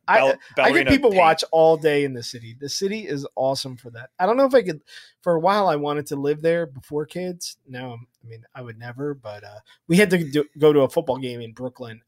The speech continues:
Speaker 1: and, um,
Speaker 2: Oh, that's
Speaker 1: and
Speaker 2: a hike.
Speaker 1: and it was like the bathroom was two blocks away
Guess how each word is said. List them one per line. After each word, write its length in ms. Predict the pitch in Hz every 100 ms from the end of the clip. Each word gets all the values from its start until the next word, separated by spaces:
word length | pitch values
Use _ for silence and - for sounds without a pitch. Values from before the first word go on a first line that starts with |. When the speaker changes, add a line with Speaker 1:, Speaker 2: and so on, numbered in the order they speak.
| -
Speaker 1:
and, 360 | 110 107 107 104
um, 340 | 104 107 104 _ _ _ _ _ _ _ _ _
Speaker 2:
Oh, 80 | 80
that's 160 | 127 147
Speaker 1:
and 80 | -
Speaker 2:
a 20 |
hike. 240 | - - _ _ 147
Speaker 1:
and 120 | 156
it 40 | 151
was 200 | 143 139
like 500 | 131 120 - - _ _ _
the 80 | 135
bathroom 560 | - 147 147 165 147
was 240 | 143 120 -
two 240 | - 147
blocks 400 | 135 127 123 -
away 580 | 127 123 123 131 135